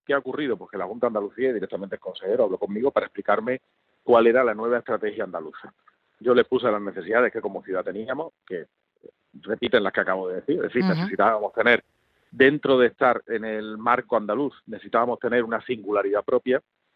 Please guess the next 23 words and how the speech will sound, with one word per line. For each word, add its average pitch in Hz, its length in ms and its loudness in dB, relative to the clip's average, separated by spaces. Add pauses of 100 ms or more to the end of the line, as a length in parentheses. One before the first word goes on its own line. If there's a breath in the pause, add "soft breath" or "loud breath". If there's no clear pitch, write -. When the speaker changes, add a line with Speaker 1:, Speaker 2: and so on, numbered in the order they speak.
(120)
Speaker 1:
y 117 120 2
eso 127 180 -2
se 131 80 -2
ha 110 60 4
garantizado 87 480 -4
este - 140 -8
año. 78 120 -8 (180)
Es 101 300 -10
más, 104 260 -2 (220)
nos 95 180 -6
ha 113 60 -4
servido 120 480 2 (420)
muy 117 240 -2
positivamente 113 640 2
como 101 600 2
un 131 160 -2
altavoz 123 320 4
para 120 180 0
tener 107 200 -4
más 110 180 -8
fuerza. - 340 -6 (380)
Al - 300 -12
final, 113 360 2